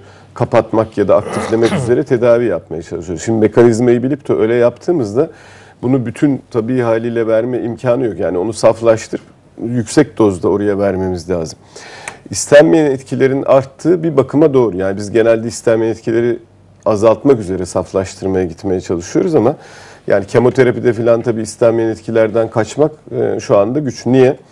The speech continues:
Çünkü bir antibiyotik tedavisinde yaptı-, neden adı kemoterapi? E, vücuda yerleşmiş bir, e, düşman hücreyi yok etmeye çalışıyorsunuz. Bunun orijinaline bakterilerle yapılan kemo-, yani antibiyotik tedavisi.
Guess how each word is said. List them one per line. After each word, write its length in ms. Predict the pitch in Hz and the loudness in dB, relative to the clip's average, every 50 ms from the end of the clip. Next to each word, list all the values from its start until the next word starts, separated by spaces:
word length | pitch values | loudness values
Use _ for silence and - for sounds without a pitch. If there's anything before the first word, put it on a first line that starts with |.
| - - - - - - - - - _ - | -20 -20 -20 -20 -20 -20 -20 -20 -20 _ -6
Çünkü 280 | - 127 113 120 110 | -4 -4 -2 -2 0
bir 80 | 123 117 | 2 4
antibiyotik 560 | 107 120 123 - 131 127 131 - - 127 - | 4 4 2 0 -2 -2 -4 -4 -6 -6 -2
tedavisinde 600 | - 123 101 107 101 90 90 87 - 123 127 147 | -2 2 4 4 2 2 0 -2 -4 -2 0 2
yaptı-, 320 | 139 123 113 - - - - | 2 2 2 0 -4 -8 -6
neden 300 | 90 113 117 117 143 147 | -2 0 2 4 4 4
adı 180 | 139 113 92 | 4 2 -2
kemoterapi? 680 | 87 - - 92 90 90 - - 87 80 90 92 - 180 180 - - - - - - - - - - - | -6 -8 -8 -6 -6 -8 -8 -6 -6 -6 -8 -8 -10 -14 -14 -14 -18 -20 -20 -20 -20 -20 -20 -12 -4 0
E, 340 | - 113 113 113 113 113 98 - | 2 2 4 4 2 0 -2 -4
vücuda 540 | - 113 113 123 127 127 143 139 107 113 | -6 -4 -4 -2 -2 0 0 0 0 2
yerleşmiş 720 | 110 117 123 127 120 117 107 104 - 156 175 160 - - | 2 2 2 2 2 0 -4 -6 -6 -8 -12 -12 -12 -6
bir, 260 | 147 139 131 120 120 120 95 | -4 -4 -4 -4 -6 -6 -4
e, 180 | 110 117 104 101 | -4 -2 -2 -4
düşman 340 | 120 110 113 123 131 127 123 | -6 -6 -2 -2 0 0 0
hücreyi 360 | 110 95 101 117 147 170 160 | -2 -4 -4 -4 -4 -2 -2
yok 180 | 151 135 - | -2 -2 -2
etmeye 360 | 127 101 - - 95 82 82 82 | -4 -4 -4 -6 -6 -6 -6 -6
çalışıyorsunuz. 720 | - - 87 85 - - 82 80 - - 92 90 90 92 | -6 -10 -12 -12 -12 -12 -14 -14 -10 -10 -10 -8 -6 -6
Bunun 200 | 110 117 120 117 | -4 -2 0 2
orijinaline 720 | 110 120 120 107 107 127 127 120 110 98 107 160 185 147 | 2 2 0 0 -2 -2 -2 -2 -2 -2 -4 -4 -2 -2
bakterilerle 680 | 131 123 - - - 139 123 117 123 120 113 107 95 87 | -2 -2 -4 -2 0 0 0 2 2 2 2 2 0 -4
yapılan 380 | - 87 - - 85 78 73 | -6 -6 -8 -8 -8 -8 -8
kemo-, 260 | 76 - - 85 - - | -8 -8 -8 -4 -2 -2
yani 200 | 107 85 76 - | -2 -2 0 0
antibiyotik 520 | - 127 120 - - - 98 - - - | 0 0 0 -2 -4 -6 -6 -6 -8 -6
tedavisi. 420 | - 104 - 80 73 78 82 - | -6 -2 0 0 0 -2 -4 -8